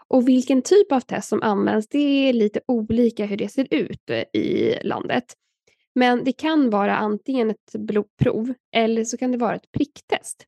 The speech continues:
Och båda undersökningsmetoderna mäter om man har allergiantikroppar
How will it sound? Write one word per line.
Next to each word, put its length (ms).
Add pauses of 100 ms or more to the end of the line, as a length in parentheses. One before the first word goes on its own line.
(640)
Och 120
båda 320
undersökningsmetoderna 1120 (200)
mäter 600
om 180
man 140
har 360
allergiantikroppar 1400